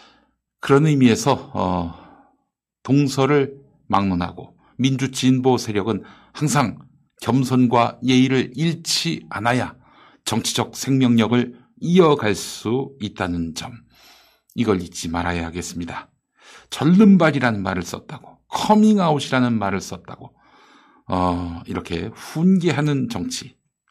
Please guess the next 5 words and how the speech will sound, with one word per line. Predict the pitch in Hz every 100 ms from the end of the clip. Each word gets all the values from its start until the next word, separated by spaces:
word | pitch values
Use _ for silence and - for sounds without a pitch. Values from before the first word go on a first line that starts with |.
| _ _ _ _ _ _ _
그런 | - 113 123 135
의미에서 | 117 95 90 85 87 - _ _ _ _ _ _ _ _
제 | - 120
명주를 | 131 120 123 117 127 143 120 98 -
단축하는 | - 123 117 - 113 98 139